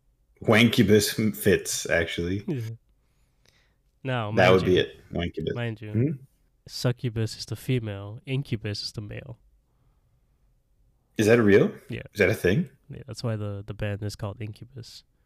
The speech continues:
Speaker 2: But is there a band
Speaker 1: <sighs>
Speaker 2: called Succubus? We
Speaker 1: Mm.
Speaker 2: won't know. Is that a female thing? Is it because they're females that they don't get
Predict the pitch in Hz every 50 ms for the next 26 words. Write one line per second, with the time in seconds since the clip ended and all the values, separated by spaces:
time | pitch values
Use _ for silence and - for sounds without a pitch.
0 | _ _ _ _ _ _ _ _ _ _ _ _ - - 110 113 110 - - 151
1 | - - 117 131 127 131 135 139 - - 123 120 - - - 135 127 123 - -
2 | 110 101 107 110 104 101 98 101 104 104 104 101 101 101 98 95 98 98 - -
3 | _ - - - 113 98 110 104 110 - - 123 117 117 120 127 127 - - 139
4 | 143 143 120 101 95 98 - - - - 110 104 - 107 - - 110 104 104 107
5 | 110 123 127 127 - - 107 - 110 104 107 107 110 107 107 104